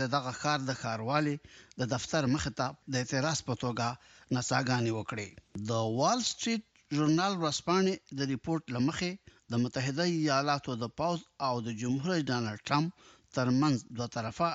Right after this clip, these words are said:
اړیکې دا وخت د یوې غټې امتحاني مرحلې نه تیریږي. د نژادي تعصب او د پولیسو د تیري په خلاف او د عدالت او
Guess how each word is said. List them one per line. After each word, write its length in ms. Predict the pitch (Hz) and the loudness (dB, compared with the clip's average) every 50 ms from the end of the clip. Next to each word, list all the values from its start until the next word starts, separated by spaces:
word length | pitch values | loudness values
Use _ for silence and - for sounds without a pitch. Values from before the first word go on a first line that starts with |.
| 110 120 | -2 -2
اړیکې 340 | 123 123 143 - - 156 151 156 - _ - 135 120 | -2 -2 -2 -2 -2 -4 -4 -4 -8 _ -6 -2 0
دا 80 | 139 135 131 127 139 | 2 2 2 2 0
وخت 160 | 151 143 - | -2 -2 -4
د 80 | 135 123 | -4 -2
یوې 280 | 139 135 131 127 131 120 110 143 | 0 0 0 0 -2 -2 -2 -2
غټې 200 | 156 147 - 151 139 | -2 0 0 0 2
امتحاني 480 | 127 123 - 127 113 110 117 131 147 160 - | 0 0 0 -4 -2 0 2 4 4 4 2
مرحلې 440 | 135 127 120 107 117 117 123 123 123 | 0 -2 -2 -2 -6 -4 -2 0 0
نه 120 | 123 123 127 - - - | 0 0 -2 -6 -6 -4
تیریږي. 500 | 139 127 120 120 120 107 90 101 104 101 - _ _ _ _ _ - - _ _ | -2 -2 0 -2 -2 -4 -4 -6 -8 -8 -10 _ _ _ _ _ -20 -20 _ _
د 120 | - 131 131 139 135 | -2 0 2 4 4
نژادي 420 | 135 135 127 143 139 143 139 160 160 | 4 4 2 2 0 2 2 0 -2
تعصب 480 | - - 139 120 120 - - 175 202 202 - _ _ - | 0 0 0 0 0 -2 -2 -2 -2 -2 -6 _ _ -2
او 120 | 139 139 135 | -2 0 0
د 100 | 117 127 123 - | -2 -2 -4 -4
پولیسو 340 | - 147 160 147 - - 131 117 - - - - - 139 | -2 -2 -2 -2 -2 -2 -4 -4 -6 -10 -14 -8 -2 -2
د 20 | 135 131 - | 0 0 0
تیري 220 | - 139 151 214 208 | 0 0 0 0 -2
په 60 | - 139 | -4 -4
خلاف 360 | - 131 123 123 117 113 - - - _ - | -2 -2 -2 -2 -2 -4 -4 -8 -10 _ -2
او 80 | 131 131 | -2 -2
د 100 | 123 120 | 0 0
عدالت 480 | 127 120 123 123 127 131 151 165 165 - - _ | 0 0 0 0 0 2 2 0 0 -2 -4 _
او 80 | 139 | -4